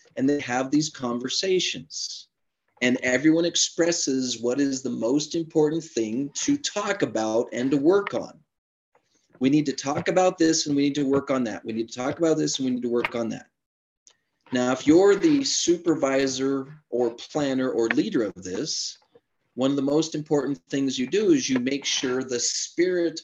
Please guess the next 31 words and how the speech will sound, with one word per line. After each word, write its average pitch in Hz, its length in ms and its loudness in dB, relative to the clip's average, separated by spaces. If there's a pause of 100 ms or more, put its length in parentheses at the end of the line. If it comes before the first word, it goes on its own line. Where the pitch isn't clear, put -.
of 131 180 -4
the 123 100 -6
conversation, 139 1200 -2 (1900)
we 127 80 0
can... 127 220 -4
okay, - 160 -6
did 104 260 -2
it - 60 -4
switch - 360 -4
the - 60 -2 (140)
things - 260 0
down? - 320 0 (300)
Just - 460 -2
as 95 120 -6
long 117 180 4
as 156 120 2
you 170 60 2
can 185 140 2
hear 175 160 2
me, 156 280 -4 (260)
okay? 160 240 2 (1500)
When 131 140 0
did 180 140 0
it 170 100 -4
switch 160 260 -2
over 160 160 -2
to, - 160 -10 (100)
it 127 140 -2 (140)
doesn't 123 180 4
matter, 87 220 -4 (320)
okay? - 320 2